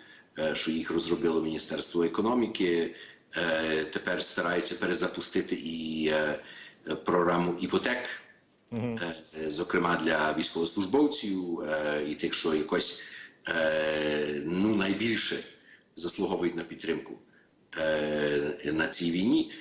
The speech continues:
Speaker 1: Е, але я, я вважаю, і це, можливо, функція наша, е, омбудсменська, е, що найкраща допомога бізнесу — це є не робити йому перешкоди.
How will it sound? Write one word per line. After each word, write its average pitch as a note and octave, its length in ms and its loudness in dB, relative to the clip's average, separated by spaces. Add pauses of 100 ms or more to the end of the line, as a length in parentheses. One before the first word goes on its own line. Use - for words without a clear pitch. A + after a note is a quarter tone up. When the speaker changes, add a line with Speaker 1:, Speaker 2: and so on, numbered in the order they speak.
(380)
Speaker 1:
Е, F2+ 400 2 (1000)
але G2 240 4
я, C#3 420 0 (160)
я F#2+ 240 -2
вважаю, E2+ 640 0
і - 60 2
це, F#2+ 140 0
можливо, F2+ 340 2
функція F2+ 500 0
наша, D2+ 560 -2
е, B1+ 340 -10 (320)
омбудсменська, E2+ 880 2 (640)
е, E2+ 260 2
що - 480 2
найкраща F#2 800 0
допомога B2 460 2
бізнесу — A#2 440 0
це G#2+ 140 0
є F#2+ 100 2
не F#2+ 160 0
робити F#2 360 -2
йому D#2+ 120 -6
перешкоди. - 420 -8